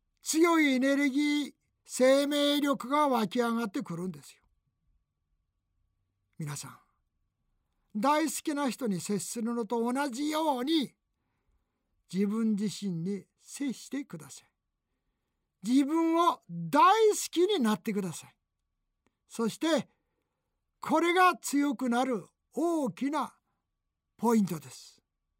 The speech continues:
人はみんな弱いです。悪口やりら気になります。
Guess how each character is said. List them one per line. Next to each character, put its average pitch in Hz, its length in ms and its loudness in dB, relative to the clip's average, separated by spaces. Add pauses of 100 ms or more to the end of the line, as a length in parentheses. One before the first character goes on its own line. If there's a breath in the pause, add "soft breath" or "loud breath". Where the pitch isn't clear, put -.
(1080)
人 - 220 -6
は 233 100 0
み 233 140 0
ん 247 80 -4
な 254 100 0
弱 240 320 2
い 262 60 -4
で 233 100 -4
す。 - 240 -18 (1120)
悪 277 260 2
口 233 220 -2
や 226 160 -2
り 269 120 -6
ら 220 120 -4
気 220 160 -6
に 262 120 -2
な 302 140 -2
り 302 120 -4
ま 269 100 -4
す。 - 220 -14